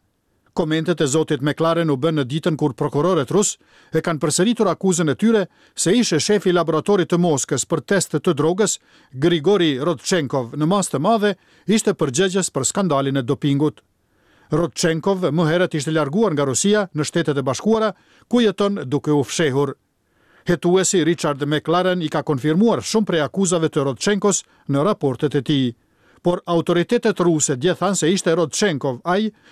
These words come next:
që ka shpërndarë drogët të eksportistët dhe i ka manipuluar rezultatet e testeve,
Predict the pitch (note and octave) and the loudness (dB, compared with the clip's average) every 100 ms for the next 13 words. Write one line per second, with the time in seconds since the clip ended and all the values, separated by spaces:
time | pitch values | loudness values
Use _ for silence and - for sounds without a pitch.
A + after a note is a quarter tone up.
0 | - F#3 F3+ D3 - D#3+ D#3+ G#3+ D3 C3 | -4 -2 -2 -4 -2 0 2 0 0 0
1 | G3 D#3+ C#3 - C#3+ - B2+ - A3 G#3 | 2 2 0 -2 -4 -4 -4 -2 0 -2
2 | - _ - _ C#3 A3 A#3 F3+ G#3 G3 | -4 _ -20 _ 0 0 0 0 0 0
3 | F#3 F#3 G3+ G3 D3+ E3+ F3+ D#3+ F#3 F3+ | 0 0 2 0 -2 -2 -2 -2 -2 -2
4 | F3 F3+ G3 D3 - C3+ | -2 -2 0 0 -2 -4